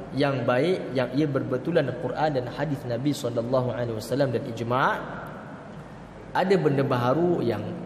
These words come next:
buruk, yang sesat, yang ia bersalahan dengan Quran dan hadis Nabi dan ijma' ulama'. Dan inilah yang difahami juga oleh imam besar kita, Imam Syafi'i radhiyallahu anhu.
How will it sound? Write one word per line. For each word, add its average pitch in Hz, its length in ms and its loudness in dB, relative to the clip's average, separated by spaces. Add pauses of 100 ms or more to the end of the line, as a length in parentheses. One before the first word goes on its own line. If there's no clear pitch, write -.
buruk, 160 400 6 (560)
yang 104 160 -4
sesat, 160 480 2 (560)
yang 113 160 2
ia 139 240 6
bersalahan 123 560 2
dengan 117 240 -2
Quran 131 340 2 (140)
dan 110 60 -2 (100)
hadis 135 320 0
Nabi 123 320 2
dan - 80 -4
ijma' 123 320 0
ulama'. 107 400 0 (720)
Dan 127 160 4
inilah 175 480 4
yang 165 200 4 (520)
difahami 147 560 4
juga 131 320 -2
oleh 127 640 2
imam 139 320 4
besar 123 320 2
kita, 127 240 -2
Imam 117 240 2
Syafi'i 139 640 2
radhiyallahu 113 560 2
anhu. 117 320 -2